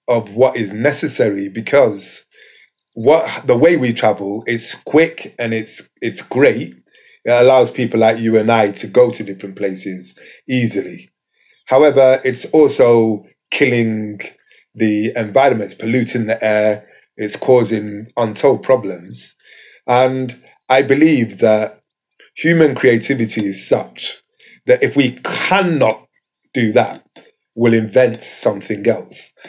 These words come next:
that won't have that imprint and won't cause that. But it's only because there's no impetus, because we've got these things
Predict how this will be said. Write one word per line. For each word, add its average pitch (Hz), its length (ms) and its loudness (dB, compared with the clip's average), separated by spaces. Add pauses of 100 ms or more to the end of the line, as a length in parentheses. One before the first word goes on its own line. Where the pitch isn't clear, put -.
(160)
that 110 260 0
won't 120 800 0 (240)
have 107 340 -2
that 107 300 -4
imprint 101 520 -10
and 107 220 -8
won't 120 240 2
cause 101 320 -10
that. - 260 -16 (440)
But 135 180 4
it's 131 100 0
only 185 160 4
because 127 280 2
there's 117 160 -2
no 143 180 4
impetus, - 560 -4
because 117 380 -4
we've 120 200 -4
got 143 200 2
these 135 260 -8
things 104 460 -12